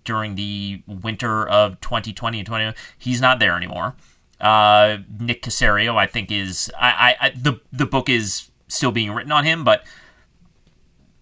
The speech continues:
competent. I mean, it's, it's not a joke to have him as your personnel guy. I, I think it's probably fine in the end. And man, uh, we'll get into the draft stuff, uh,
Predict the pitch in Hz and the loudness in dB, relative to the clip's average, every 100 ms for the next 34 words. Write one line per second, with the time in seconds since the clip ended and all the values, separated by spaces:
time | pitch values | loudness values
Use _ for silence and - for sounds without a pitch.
0 | _ - - - 139 143 98 127 - _ | _ -12 0 4 4 2 -2 -2 -6 _
1 | 117 120 127 117 113 90 92 113 - - | -2 0 -2 -4 -8 -12 -10 -8 -6 -4
2 | 117 - 127 123 - _ _ _ 117 92 | -4 0 2 2 2 _ _ _ -6 -4
3 | 117 135 - - 101 104 98 101 98 92 | -2 0 -2 -2 2 4 2 0 -2 -2
4 | 92 101 95 101 87 87 87 101 123 113 | -4 -8 -8 -6 -6 -2 0 2 2 2
5 | 92 101 110 98 - 110 90 - 120 127 | 2 0 -2 -6 -2 -2 -2 -4 -4 -4
6 | 104 92 95 - - - _ 143 123 143 | -2 0 0 -2 -18 -20 _ -8 -6 -4
7 | 202 107 87 - - _ _ - 160 170 | -2 -2 -6 -12 -18 _ _ -16 -12 -8
8 | 165 214 202 151 156 147 131 117 107 107 | -4 -4 -4 -2 0 0 0 -4 0 2
9 | 110 - 127 113 - - - 107 104 98 | 2 2 4 4 4 -4 2 4 6 4
10 | 98 | 2